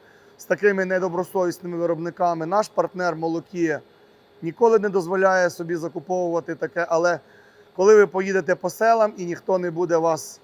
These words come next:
зараз ніхто не здивується, коли їде коник, їде вуйко, у брудні бідони і досі зливає молоко,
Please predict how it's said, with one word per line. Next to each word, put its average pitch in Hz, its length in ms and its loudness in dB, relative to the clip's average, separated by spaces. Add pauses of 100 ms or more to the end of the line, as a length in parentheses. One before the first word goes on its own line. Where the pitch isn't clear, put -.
(160)
зараз 151 460 -4
ніхто 165 280 -2
не 170 160 -2
здивується, 190 640 -4
коли 165 260 -4
їде 147 380 -6
коник, 226 500 0 (460)
їде 175 320 -4
вуйко, 220 640 0 (360)
у 190 80 -2
брудні 185 440 -4
бідони 185 440 2
і 175 60 -2
досі 180 320 -4
зливає 170 520 2
молоко, 175 640 -4